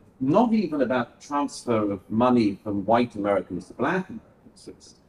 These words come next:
It's about the transfer, and nor is it the transfer of money from descendants who, of people who did something bad to descendants of people who were wronged. It's the transfer of money from people who look like people who did something bad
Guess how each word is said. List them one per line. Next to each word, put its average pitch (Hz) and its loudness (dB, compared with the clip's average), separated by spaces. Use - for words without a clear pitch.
It's - 4
about 156 2
the 147 -4
transfer, 185 0
and 170 2
nor 247 4
is 220 -2
it - -4
the - -20
transfer 151 2
of 131 -2
money 143 2
from 135 -2
descendants 170 0
who, 143 0
of 135 0
people 139 0
who 120 0
did 123 2
something 104 -2
bad 117 -2
to 143 4
descendants 131 0
of - -14
people 117 -2
who 120 0
were 113 4
wronged. - 0
It's - 4
the - -2
transfer 190 0
of 139 2
money 127 2
from - -2
people - 0
who 127 2
look 196 6
like - 2
people 101 0
who 92 -2
did 92 0
something 85 -2
bad 85 -2